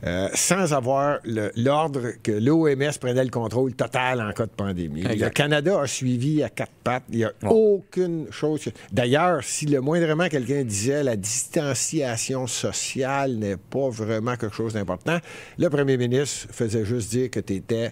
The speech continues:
Speaker 1: euh, raciste, misogyne, euh, peu importe le
Speaker 2: Extrémiste
Speaker 1: terme,
Speaker 2: de droite,
Speaker 1: extrémiste,
Speaker 2: blablabla.
Speaker 1: bon. Sans avoir encore ce que l'O M S présente cette année.
Speaker 2: Mm-hmm.
Speaker 1: Fait que répétez-moi sans, euh,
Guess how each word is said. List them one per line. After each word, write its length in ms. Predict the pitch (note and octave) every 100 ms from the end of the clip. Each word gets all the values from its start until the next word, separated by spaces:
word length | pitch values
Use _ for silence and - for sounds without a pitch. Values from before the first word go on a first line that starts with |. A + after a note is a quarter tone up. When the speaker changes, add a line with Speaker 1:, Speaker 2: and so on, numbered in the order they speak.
| - - - - - - G#2
Speaker 1:
euh, 640 | D2+ D#2+ D#2+ D2 C#2 C#2 D#2 - - -
raciste, 580 | E2+ G#2 A#2 - D#3 -
misogyne, 880 | A#2+ A2+ A2+ G#2 A2 B2 C3 B2+ G#2+
euh, 300 | F2 D#2+ D#2
peu 160 | A#2
importe 300 | A2+ - G#2
le 80 | G2 G#2
Speaker 2:
Extrémiste 80 | A#2
Speaker 1:
terme, 200 | B2 B2
Speaker 2:
de 60 |
droite, 200 | A2+ F#2
Speaker 1:
extrémiste, 560 | F#2 F#2+ G2 C3+ C3 - F2
Speaker 2:
blablabla. 360 | D#2+ E2 G#2
Speaker 1:
bon. 40 | - - - - - - - - - -
Sans 460 | - G#3 A#3 F#3+
avoir 460 | F3+ C#3+ D3+ D3 C#3+ _ -
encore 680 | B2 A#2+ E3 F#3 F3+ F3+ - _ - -
ce 240 | - C3+
que 340 | A2+ C#3+ C#3 -
l'O 280 | C3 D#3 D3+
M 200 | C3 C#3+
S 220 | D#3+ -
présente 880 | - A#2+ B2 G#2 C#3 D3+ D#3+ - - -
cette 840 | - - - - - - F3+ - F3+
année. 340 | F3+ A2+ - - -
Speaker 2:
Mm-hmm. 380 | G#2+ G2+ A2+ - - - - - - - - - - - - - - - -
Speaker 1:
Fait 100 | G2+
que 100 | A#2+
répétez-moi 520 | C#3+ F3+ E3+ F3 G3
sans, 140 | F#3+
euh, 340 | D3 C3 A#2